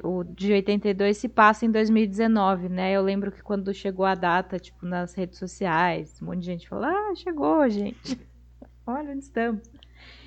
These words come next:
E aí, então, trinta anos depois, vai se passar o dois mil e quarenta e nove, né?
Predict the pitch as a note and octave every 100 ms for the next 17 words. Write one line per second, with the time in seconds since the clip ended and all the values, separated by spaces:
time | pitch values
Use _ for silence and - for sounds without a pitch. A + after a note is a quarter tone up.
0 | A#3 A3+ - - G3+ G#3+ G3+ G3+ G#3 A3+
1 | G#3+ A3 A3 A3 A3 A#3+ A3 A3 G#3 A3+
2 | A3+ G#3+ G3 G3 G#3+ A3 - - - -
3 | - G#3 G3+ G#3 G#3 G#3+ G#3 G#3 G3 G3+
4 | G#3 G3+ G#3 G3+ G#3 G#3 G#3+ G3 G3+ A3
5 | G#3+ F#3 D#3 D3 D#3 D#3